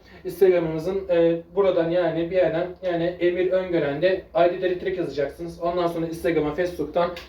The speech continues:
Emir Öngören'de Facebook, Instagram'ı vermektedir. Ondan sonra takip et diye bastığınız zaman ücretsiz bir şeklinde Facebook, Instagram'a ücretsiz bir şeklinde, e, Facebook, Instagram'a takip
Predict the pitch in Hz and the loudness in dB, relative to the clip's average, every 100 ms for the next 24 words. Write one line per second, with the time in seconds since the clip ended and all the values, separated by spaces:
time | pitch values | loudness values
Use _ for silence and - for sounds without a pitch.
0 | - - - 175 175 170 180 165 147 139 | -20 -12 -4 0 0 2 2 4 0 2
1 | 175 185 175 175 165 175 - 147 143 151 | 0 2 0 -2 -4 -4 0 0 2 0
2 | 202 180 165 156 147 147 208 208 170 175 | 0 2 2 2 -2 0 2 0 4 4
3 | 175 156 151 196 214 - - - - 147 | 4 0 0 0 -2 -12 -20 -18 4 6
4 | 170 - - - 180 180 185 175 160 156 | 6 -2 -8 -6 -6 -4 -4 0 0 0
5 | 175 175 156 151 160 185 170 170 180 156 | -4 -4 -4 0 0 0 -2 -2 0 -2
6 | 156 139 - 147 135 120 139 208 202 175 | -6 -12 -6 -6 -6 -6 0 0 0 -2
7 | 156 151 165 165 139 139 214 214 - _ | -2 -4 -4 0 0 2 0 -2 -14 _
8 | - - 185 165 147 139 139 151 196 175 | -16 -10 -6 -6 -6 -12 -10 0 0 0
9 | 147 165 170 160 156 180 170 156 170 160 | -2 0 -2 2 2 2 -2 -6 -2 -2
10 | 139 180 226 - 165 - 208 | 0 0 0 2 0 0 -8